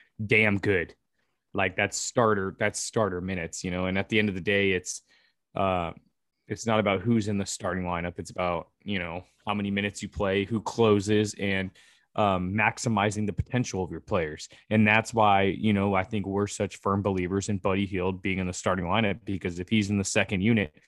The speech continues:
who the fuck's gonna handle the ball? You know, it's gonna be Buddy, and that's not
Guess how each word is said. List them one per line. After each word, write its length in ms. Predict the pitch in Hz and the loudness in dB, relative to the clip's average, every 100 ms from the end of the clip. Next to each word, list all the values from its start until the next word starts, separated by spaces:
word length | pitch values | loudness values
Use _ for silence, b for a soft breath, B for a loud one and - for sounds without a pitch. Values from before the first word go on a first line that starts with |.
| b b | b b
who 100 | - | -4
the 100 | 107 | -2
fuck's 280 | 98 104 98 | 0 0 -2
gonna 160 | - 95 | -4 -6
handle 360 | 92 95 92 | -4 -4 -4
the 60 | 92 | -4
ball? 360 | 92 90 80 - _ _ _ - | -2 -2 -2 -12 _ _ _ -2
You 120 | 98 | 0
know, 140 | 92 | 2
it's 120 | 90 - | 0 0
gonna 140 | 95 | 0
be 140 | 95 | 0
Buddy, 340 | 101 110 95 95 | 0 2 2 0
and 80 | 90 | -2
that's 200 | 90 - | -4 -2
not 200 | 98 | -2